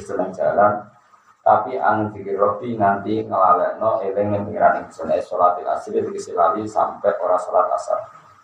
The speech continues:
Hatta tawarat singgo katutup apa senenge Isam sudut senge bil hijabi kelawan hijab kelawan gunung-gunung. Ai istajarot tegese katutupan apa sames bima kelan perkara yahju bukan nutup apa maha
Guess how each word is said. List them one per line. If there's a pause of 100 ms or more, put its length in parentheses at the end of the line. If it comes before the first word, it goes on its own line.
(260)
Hatta
tawarat
singgo (960)
katutup
apa
senenge
Isam
sudut
senge
bil
hijabi
kelawan (560)
hijab
kelawan
gunung-gunung. (680)
Ai
istajarot
tegese
katutupan
apa
sames
bima
kelan
perkara (420)
yahju
bukan
nutup
apa
maha